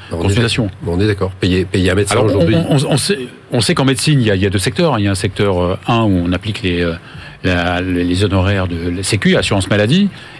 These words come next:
Speaker 2: et le secteur deux où on peut, euh, les honoraires libres, où on peut un peu dépasser. Pourquoi ce secteur est, euh, gelé pour les, euh, médecins généralistes depuis trente ans ?
Speaker 1: Ah, c'est pas pour, pour les médecins généralistes. Ce secteur d'activité, le secteur deux, donc c'est un
Speaker 2: Indirectement,
Speaker 1: secteur
Speaker 2: c'est pour les généralistes,
Speaker 1: conventionné.
Speaker 2: oui.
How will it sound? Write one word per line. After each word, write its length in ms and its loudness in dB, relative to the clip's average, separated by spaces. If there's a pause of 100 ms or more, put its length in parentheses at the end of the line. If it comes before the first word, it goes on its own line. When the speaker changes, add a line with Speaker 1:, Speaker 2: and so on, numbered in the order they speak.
Speaker 2:
et 40 0
le 60 2
secteur 360 -2
deux 80 2
où 200 4
on 140 2
peut, 400 0 (420)
euh, 460 0 (360)
les 120 -2
honoraires 300 0
libres, 360 2
où 100 -2
on 40 -2
peut 140 0
un 60 0
peu 120 -2
dépasser. 360 -2 (280)
Pourquoi 340 0
ce 140 -4
secteur 480 0
est, 180 0
euh, 160 2
gelé 420 2 (400)
pour 140 0
les, 200 2
euh, 120 0
médecins 220 0
généralistes 400 0
depuis 180 -4
trente 240 -4
ans ? 120 -2 (580)
Speaker 1:
Ah, 80 0
c'est 140 -2
pas 140 0
pour, 180 0
pour 260 0
les 60 2
médecins 220 2
généralistes. 420 0 (300)
Ce 180 -2
secteur 340 -2
d'activité, 560 0
le 60 0
secteur 420 -2
deux, 280 0
donc 220 -2
c'est 100 -2
un 20 2
Speaker 2:
Indirectement, 500 2
Speaker 1:
secteur 40 -4
Speaker 2:
c'est 100 -4
pour 100 0
les 120 2
généralistes, 300 0
Speaker 1:
conventionné. 280 0
Speaker 2:
oui. 60 -6